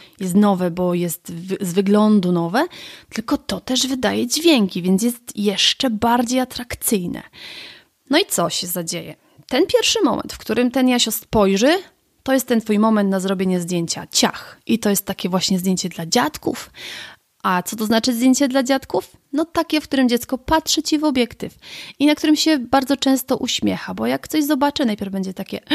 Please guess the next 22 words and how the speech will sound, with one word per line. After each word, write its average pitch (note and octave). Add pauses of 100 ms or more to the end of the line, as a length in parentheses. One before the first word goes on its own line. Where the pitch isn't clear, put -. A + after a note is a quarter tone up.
<gasps> -
zadziwione, F#3 (500)
ale D#4
prawdopodobnie A3
po -
chwili F#3
się -
uśmiechnie, A#3
bo F3
zwykle G#3
u G3+
dzieci F#3+ (280)
takie G3
piszczące F#3+
zabawki, F#3+ (360)
wydają G3
dź-, F3
wydające G#3+
dźwięki F#3+
wzbudzają G#3
radość. - (520)
Możesz D#4